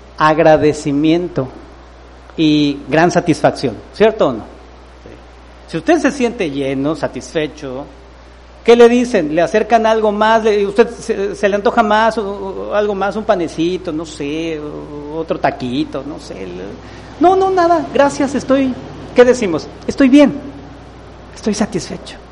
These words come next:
¿verdad? El ser humano, en lo natural, jamás está satisfecho. Usted bien lo sabe, ¿verdad?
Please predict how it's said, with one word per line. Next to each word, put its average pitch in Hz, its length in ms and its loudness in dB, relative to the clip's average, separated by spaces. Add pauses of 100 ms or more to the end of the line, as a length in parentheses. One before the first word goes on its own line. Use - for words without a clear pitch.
(340)
¿verdad? 139 260 -6 (880)
El 180 100 0
ser 370 160 2
humano, 214 440 2 (480)
en 202 120 -2
lo 208 80 0
natural, 196 520 4
jamás 165 440 2
está 180 220 0
satisfecho. 240 680 -2
Usted 151 260 -2
bien 165 180 -2
lo 165 80 -6
sabe, 175 260 -10 (260)
¿verdad? 117 340 -8